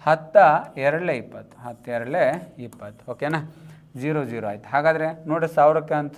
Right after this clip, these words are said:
ಸಾವಿರ ಇದೆ. ಓಕೆನಾ? ಸಾವಿರ divided by ಹತ್ತು, ಹತ್ತು ಒಂದ್ಲೆ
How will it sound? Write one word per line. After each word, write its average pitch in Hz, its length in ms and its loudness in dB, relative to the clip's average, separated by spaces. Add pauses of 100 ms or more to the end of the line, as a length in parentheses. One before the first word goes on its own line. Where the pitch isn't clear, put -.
ಸಾವಿರ 147 200 2
ಇದೆ. 151 280 -2 (520)
ಓಕೆನಾ? 147 460 -6 (920)
ಸಾವಿರ 151 380 0
divided 143 500 -2
by 160 120 -2
ಹತ್ತು, 147 360 -8 (580)
ಹತ್ತು 147 300 -2
ಒಂದ್ಲೆ 156 520 -2